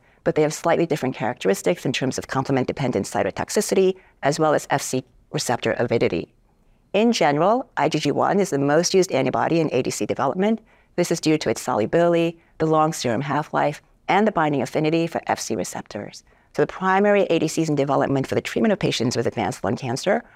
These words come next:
are based on the I G G one architecture. What about the antigen target? There are multiple characteristics that we think about for an ideal antigen target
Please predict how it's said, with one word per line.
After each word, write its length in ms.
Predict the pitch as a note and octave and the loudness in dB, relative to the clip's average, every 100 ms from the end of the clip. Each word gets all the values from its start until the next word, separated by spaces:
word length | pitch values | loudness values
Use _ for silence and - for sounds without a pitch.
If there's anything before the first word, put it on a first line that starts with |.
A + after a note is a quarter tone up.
| _ - | _ -2
are 80 | G3 | 2
based 400 | D#3+ D#3+ - - | 4 2 -2 -4
on 80 | D3+ | -2
the 100 | D3 | 0
I 120 | A2+ | 0
G 100 | C3+ | -2
G 140 | C3+ C3+ | -2 -4
one 320 | C3 G2+ F#2+ - | -2 -4 -4 -6
architecture. 720 | F2+ - - A2 - - - _ _ _ _ _ _ _ _ _ _ _ _ _ - - | -8 -8 -14 -8 -6 -8 -14 _ _ _ _ _ _ _ _ _ _ _ _ _ -20 -4
What 160 | - A3 | 2 4
about 260 | G#3+ G#3 | 4 4
the 80 | F#3 - | 2 2
antigen 360 | D3 C#3+ D3+ D#3+ | 2 2 -2 -4
target? 520 | - G#3+ - - - _ _ _ - | 0 0 0 -4 -10 _ _ _ 2
There 120 | F3 | 4
are 40 | |
multiple 400 | F#3 G#3 - A#3+ | 4 2 2 -2
characteristics 640 | - E3 E3 E3 - - | 0 -4 0 -2 -2 -4
that 100 | - | -2
we 100 | C#3+ | -2
think 240 | D3+ G3+ G#3 | -2 -4 -4
about 340 | B2+ A#2+ - | -2 -2 -4
for 140 | - D3 | -4 -4
an 100 | - | 0
ideal 480 | C#3 C#3+ D#3+ E3+ - | -2 0 0 0 0
antigen 360 | D3 C#3 C#3 | -2 -2 -4
target 540 | A#2 - B2+ F#2 - | -6 -4 -4 -2 -4